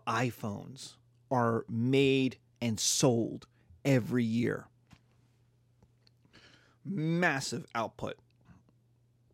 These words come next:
Way more than, than people could have ever made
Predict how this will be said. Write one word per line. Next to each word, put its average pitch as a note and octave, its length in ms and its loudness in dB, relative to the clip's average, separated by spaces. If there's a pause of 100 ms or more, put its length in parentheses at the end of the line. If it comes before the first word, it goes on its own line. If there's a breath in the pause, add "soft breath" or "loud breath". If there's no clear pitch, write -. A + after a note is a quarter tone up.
(960)
Way D#3 460 6
more C3+ 320 4
than, C3 300 0
than B2+ 160 0
people C3 280 2
could C#3 140 -2
have B2 140 0
ever A#2+ 300 0
made A2+ 400 -4